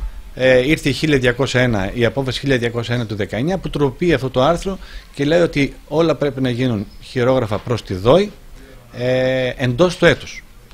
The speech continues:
Άρα τι σημαίνει αυτό; Αν κάποιος έκανε τη δήλωση εισοδήματος φέτος στις δέκα Ιουλίου, για παράδειγμα,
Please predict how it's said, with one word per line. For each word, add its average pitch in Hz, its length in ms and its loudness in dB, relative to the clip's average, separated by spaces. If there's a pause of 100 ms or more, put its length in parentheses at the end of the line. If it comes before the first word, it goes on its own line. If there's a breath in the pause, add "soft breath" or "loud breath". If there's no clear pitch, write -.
(300 loud breath)
Άρα 156 240 2
τι 165 120 -2
σημαίνει 131 360 2
αυτό; - 260 -8
Αν 180 260 0
κάποιος 180 500 -2 (360)
έκανε 156 340 2
τη 131 120 -4
δήλωση 156 320 0
εισοδήματος 139 480 -2
φέτος 151 320 -4
στις 110 240 -6
δέκα 156 260 -2
Ιουλίου, 135 300 4
για 98 140 0
παράδειγμα, 85 400 -2